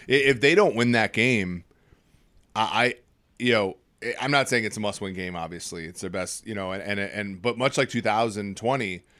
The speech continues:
like, if you don't win that game, you know, it's, it's downhill from there, I think, just because, again, I, I do, I wouldn't, you know, and I'm as pessimistic as anybody, but, like, I wouldn't blame any Vikings fan for showing up to that game and thinking,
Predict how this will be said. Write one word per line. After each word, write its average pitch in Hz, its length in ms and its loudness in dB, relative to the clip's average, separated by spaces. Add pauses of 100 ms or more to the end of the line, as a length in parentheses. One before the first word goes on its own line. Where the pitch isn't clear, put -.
(120)
like, 113 120 -4
if 110 60 -6
you 156 100 2
don't 190 120 4
win 127 120 0
that 107 180 2
game, 98 480 -4 (360)
you 110 160 -4
know, 104 60 -2
it's, - 300 -4
it's 131 160 -2
downhill 113 400 2
from 92 160 -8
there, 98 180 0
I 90 80 0
think, 95 240 -6
just 107 240 -6
because, 101 380 -2
again, 101 280 -4
I, 92 220 -2
I 107 120 -4
do, 110 340 0 (260)
I 131 140 2
wouldn't, 151 500 2
you 120 100 -4
know, 117 120 2
and 113 80 2
I'm 123 160 0
as 120 100 -6
pessimistic 113 600 -4
as 101 120 -8
anybody, 107 320 -4
but, 101 160 -4
like, 98 160 -6
I 107 140 -2
wouldn't 131 260 -2
blame 110 220 -2
any 113 180 0
Vikings 107 480 -4
fan 73 320 -12 (240)
for - 100 -16
showing 113 300 0
up 117 120 -6
to 120 60 -4
that 113 180 0
game 101 300 -4
and 95 120 -10
thinking, 92 420 -6